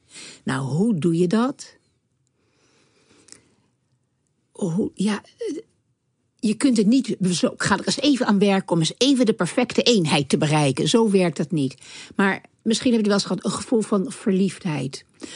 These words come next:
Een gevoel van dat je even een moment hebt dat je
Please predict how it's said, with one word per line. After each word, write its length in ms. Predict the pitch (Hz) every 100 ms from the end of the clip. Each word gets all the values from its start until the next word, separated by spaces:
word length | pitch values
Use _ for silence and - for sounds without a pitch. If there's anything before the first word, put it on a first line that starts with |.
| -
Een 160 | - 214
gevoel 360 | 220 214 226 208
van 360 | - 208 190 277
dat 160 | 190
je 140 | - -
even 380 | - 311 302 262
een 120 | 240
moment 440 | 202 190 196 202 180
hebt 240 | 220 247
dat 140 | 202
je 100 | -